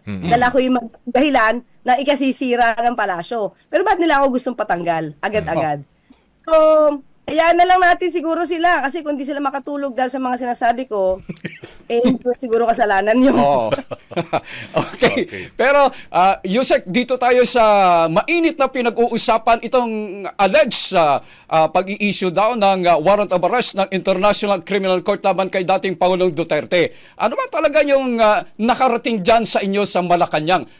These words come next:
Speaker 3: Meron na bang, ah, warrant of arrest? Eh, kasi, ah, parang yung statement ni Secretary Ruiz,
Speaker 1: Hmm.
Speaker 3: ah, we've heard parang second-hand account. Eh,
Speaker 1: Oh.
Speaker 3: direct from you, ano bang latest, ano bang official?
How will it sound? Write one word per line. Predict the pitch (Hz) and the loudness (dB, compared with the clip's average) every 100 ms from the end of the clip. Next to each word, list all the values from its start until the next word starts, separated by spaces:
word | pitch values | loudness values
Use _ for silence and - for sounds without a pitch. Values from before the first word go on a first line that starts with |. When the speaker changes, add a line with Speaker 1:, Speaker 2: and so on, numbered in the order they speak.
| - | -6
Speaker 3:
Meron | 135 240 277 269 | 2 2 2 0
na | 247 | 0
bang, | 262 311 302 262 220 | 0 0 -2 -2 4
ah, | 196 180 165 | 6 6 4
warrant | 143 185 240 240 | 2 2 2 0
of | 202 170 | 0 -2
arrest? | 170 285 - - _ _ - | 0 -2 -4 -10 _ _ -8
Eh, | 165 | -4
kasi, | 165 - 254 233 | -4 -2 0 2
ah, | 202 190 165 - - - | 4 4 2 0 -8 -2
parang | 214 254 240 | -2 -2 -4
yung | 226 | -4
statement | - 214 220 214 | -2 -2 -2 -8
ni | 220 196 175 | -6 -6 -4
Secretary | 190 190 180 180 175 | -4 -4 -2 0 0
Ruiz, | 185 190 - - | 0 -2 -4 -14
Speaker 1:
Hmm. | 101 - 78 | -14 -12 0
Speaker 3:
ah, | 170 156 | 2 2
we've | 151 208 135 | 2 -2 -2
heard | 226 294 175 | -4 -2 -2
parang | 208 208 202 | 0 0 -2
second-hand | - 196 196 170 185 165 | -2 -2 0 0 0 0
account. | 160 170 170 - - _ - | 0 2 2 0 -18 _ -4
Eh, | 185 202 202 | -2 0 -2
Speaker 1:
Oh. | 170 | 0
Speaker 3:
direct | 254 - | 0 2
from | 269 262 | 0 2
you, | 269 226 - - | 2 0 -2 0
ano | 214 | 2
bang | 247 247 208 | 2 0 0
latest, | 220 208 226 - | 0 2 -2 0
ano | 208 | 0
bang | 202 220 208 - | 2 2 0 0
official? | 214 214 185 170 110 | 0 0 0 0 0